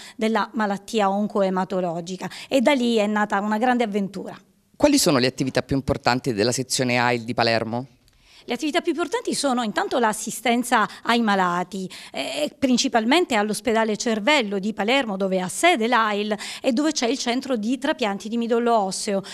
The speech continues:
Speaker 1: Un centro trapianti voluto fortemente dai volontari e i primi soldi sono stati raccolti con una meravigliosa partita del cuore con la nazionale cantante e la nazionale piloti, pensate,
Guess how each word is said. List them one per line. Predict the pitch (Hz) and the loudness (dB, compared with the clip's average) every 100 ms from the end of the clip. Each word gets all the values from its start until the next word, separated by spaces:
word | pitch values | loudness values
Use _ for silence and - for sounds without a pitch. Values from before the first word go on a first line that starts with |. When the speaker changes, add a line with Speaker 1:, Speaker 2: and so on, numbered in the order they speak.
| - | -4
Speaker 1:
Un | 285 277 | 2 2
centro | 330 320 | 2 0
trapianti | 330 311 339 359 349 233 226 262 | -2 0 2 2 0 -2 -2 -2
voluto | 208 262 254 311 302 - 196 190 - | 0 2 4 4 2 0 0 -2 -2
fortemente | 247 - 233 226 262 220 - 180 - - | -2 0 0 4 4 2 -2 -6 -8 -6
dai | 220 233 214 | 0 2 2
volontari | 214 254 269 220 202 202 - - | 2 2 0 0 0 -2 -6 -6
e | 240 | -2
i | 277 277 | 0 0
primi | 277 330 349 294 254 - | 0 0 2 4 2 -2
soldi | - 349 359 233 | -2 2 2 2
sono | 202 202 | -2 -2
stati | - 220 226 | -2 0 -2
raccolti | 214 285 294 240 | 0 -2 -2 -2
con | 220 214 | -2 -2
una | 226 | 0
meravigliosa | 220 220 214 233 233 254 240 202 | 0 0 0 2 4 4 4 -2
partita | 196 - 262 233 | -6 -6 -4 -2
del | 202 196 | -2 -2
cuore | - 262 247 214 - - - | 2 4 4 2 -4 -12 -6
con | - 240 233 | 2 2 2
la | 220 214 208 | 2 2 2
nazionale | 214 202 233 277 277 | 0 -2 0 2 2
cantante | 233 220 240 269 220 | 0 0 2 2 2
e | 208 | -4
la | 202 | -4
nazionale | 214 269 277 247 | -6 -4 -2 -2
piloti, | 262 285 330 247 | 0 0 0 -2
pensate, | 220 208 294 247 | -4 -2 0 -2